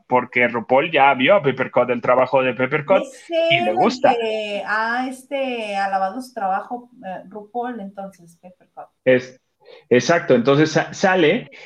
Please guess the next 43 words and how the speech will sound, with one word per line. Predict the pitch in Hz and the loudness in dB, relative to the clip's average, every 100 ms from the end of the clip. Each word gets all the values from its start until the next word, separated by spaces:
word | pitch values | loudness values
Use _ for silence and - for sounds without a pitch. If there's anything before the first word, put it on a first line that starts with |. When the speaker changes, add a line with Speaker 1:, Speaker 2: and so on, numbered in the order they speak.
| - | -12
Speaker 1:
y | 135 143 | -2 0
él | 156 | 0
como | 151 170 | -2 -6
que | 143 127 | -6 -2
comie-, | 127 139 151 135 127 | -2 0 -4 -6 -14
sí | - 190 170 | -8 -6 0
salió | 196 165 156 | 0 2 0
un | 156 | 0
poquito | 156 151 143 | -4 -4 -2
enojado, | 131 113 156 165 160 147 147 151 - | -2 0 0 2 2 4 6 4 2
comenzó | 120 117 117 127 123 | -4 -4 0 4 4
a | 120 | 4
decir | 113 113 131 117 | 0 -2 -2 -2
sí, | - 123 120 | -4 -4 -2
no, | 131 165 175 175 - - - | 0 2 2 0 -4 -20 -4
eh, | 123 123 123 | 2 4 4
molestias, | 123 127 160 170 - 160 151 151 - - | 4 4 4 0 0 4 4 4 -2 -4
a, | 117 104 131 | -2 2 2
a | |
los, | 139 135 127 - | 4 4 2 -2
ha | 143 196 | -2 -2
ido | 214 220 | -2 0
a | |
muchos | 196 185 190 156 | 0 -2 -6 0
blogs, | 147 180 - | 0 0 -6
que | 127 | -10
por | - | -8
cierto, | - 123 107 107 | -8 -6 -6 -8
voy | 101 127 123 | -2 4 4
a | |
ver | 123 | 4
si | 123 | 0
lo | 113 110 | -2 0
con-, | 113 113 113 120 | -2 -4 -6 -6
lo | 127 | -6
escribimos, | - 127 156 143 139 | -2 0 2 0 0
a | 117 | 0
ver | 120 | 0
si | 131 | 0
viene | 147 135 | 2 4
ahora | 143 | 4
sí, | 156 196 - - - - - | 2 -2 -4 -14 -18 -10 0
eh, | 147 147 147 143 143 | 2 4 4 0 -6